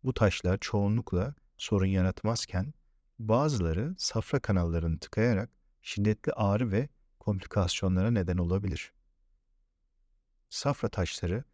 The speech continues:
özellikle yağlı bir yemekten sonra sistik kanalı tıkadığında biliyer kolik adı verilen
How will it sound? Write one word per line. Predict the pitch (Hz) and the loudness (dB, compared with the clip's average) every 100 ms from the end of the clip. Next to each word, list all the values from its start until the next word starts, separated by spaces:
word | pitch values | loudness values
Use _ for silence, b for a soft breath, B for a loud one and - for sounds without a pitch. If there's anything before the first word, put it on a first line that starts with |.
| _ _ - | _ _ -2
özellikle | 98 101 113 - 123 | 2 4 2 0 2
yağlı | 98 95 113 | 4 4 2
bir | 120 | 2
yemekten | 95 92 92 107 | 2 2 2 0
sonra | 107 - 90 80 90 - _ _ _ _ - | -2 0 0 0 -2 -6 _ _ _ _ -12
sistik | - - 143 - | -8 -4 -4 2
kanalı | 107 90 80 | 2 4 0
tıkadığında | - 107 101 92 82 92 - _ _ _ | 0 0 2 2 2 0 -4 _ _ _
biliyer | 104 104 107 127 | -2 2 4 2
kolik | - 117 135 113 | 0 0 2 2
adı | 92 87 | 0 2
verilen | 101 92 87 127 | 2 2 -2 -4